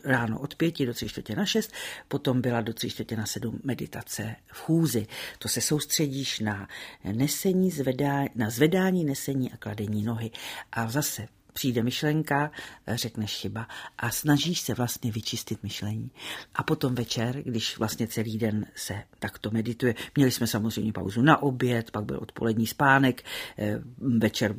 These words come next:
před večeří procházka a, eh, zase se, ve-, a večer to bylo jediný, kdy se smělo mluvit. Vlastně jsme mluvili o budu-, o buddhismu, o Budhovi, eh, a, a jako prostě, mm, celou tu historii. A potom jsme posílali s těma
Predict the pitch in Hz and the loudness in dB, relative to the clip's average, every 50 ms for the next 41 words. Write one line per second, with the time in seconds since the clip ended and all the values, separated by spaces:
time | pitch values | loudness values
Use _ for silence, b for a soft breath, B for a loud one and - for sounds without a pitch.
0 | - - - - - 98 95 98 - - - 110 104 107 104 - - 104 98 - | -6 -12 -12 -10 -10 -8 -8 -8 -6 -2 0 0 2 2 0 -2 -4 -4 -4 -6
1 | 92 - 113 113 - - 120 113 123 - - - 139 143 B B B B B B | -4 -2 -2 -2 0 2 2 2 0 -2 -4 -4 -6 -6 B B B B B B
2 | B - - - 117 113 113 107 110 110 - - - 123 120 117 117 117 113 117 | B -6 0 2 4 6 6 6 4 2 0 -2 0 2 2 4 4 4 4 4
3 | 117 117 104 - - 117 113 113 98 - - 107 - - - 110 104 - - - | 2 2 0 -2 -4 -4 -2 -2 -2 0 0 -2 0 0 0 0 -2 -2 -4 -8
4 | - - 131 - - - 127 120 139 139 - - 143 135 131 - 127 127 123 117 | -10 -6 -4 -4 -2 0 2 2 2 2 2 2 0 2 0 0 2 2 4 4
5 | 110 107 110 113 117 117 113 - 117 110 - 117 98 95 98 104 107 117 135 156 | 2 4 2 2 2 2 2 0 -2 -4 -2 -2 -2 -2 -2 -2 0 2 2 2
6 | 147 - B B B B B B B - 104 113 - - 135 - - 123 117 117 | 2 0 B B B B B B B -4 -4 -2 0 0 0 2 2 2 2 2
7 | 120 113 117 107 104 - - - 147 156 170 139 143 - - 156 156 147 165 156 | 2 0 0 -2 -2 -2 -4 0 2 2 4 4 2 2 2 4 4 6 6 6
8 | 165 165 170 156 156 156 151 151 - - 139 139 147 139 147 147 143 131 143 131 | 6 6 6 6 4 4 4 4 2 2 2 2 2 2 4 2 2 4 4 2
9 | 131 B B B B B B B B - - 117 120 120 117 120 - - - 120 | 2 B B B B B B B B -4 -2 0 0 0 0 -2 -4 -4 -4 -4
10 | 110 107 - - - - 110 110 - - 110 110 - - 113 - - 110 - - | -4 -4 -6 -8 -8 -8 -6 -6 -6 -6 -6 -6 -6 -6 -6 -4 -4 -6 -4 -2
11 | - 110 110 - - - _ - - - - 120 - - - - - - - - | -2 -4 -4 -6 -10 -20 _ -18 -12 -10 -8 -8 -8 -8 -10 -10 -6 -2 0 0
12 | 95 - - - 110 107 95 107 - - - 110 107 107 104 107 B B B B | 0 -2 -4 -4 -6 -4 -4 -4 -4 -2 -2 -2 -2 -2 -4 -8 B B B B
13 | B B B B B B B B _ - - 123 117 - - 127 127 - - 175 | B B B B B B B B _ -6 -4 -4 -4 -2 -2 -2 0 2 4 4
14 | 196 208 226 226 - - - 127 - - 113 113 - - - 151 156 156 156 160 | 6 6 4 4 2 0 -2 -4 -2 -2 -2 -2 -2 -2 -2 0 2 2 2 2
15 | 160 165 160 156 - - - 127 120 117 113 104 101 | 2 0 -2 -4 -6 -6 -4 -2 -2 0 -2 -2 -4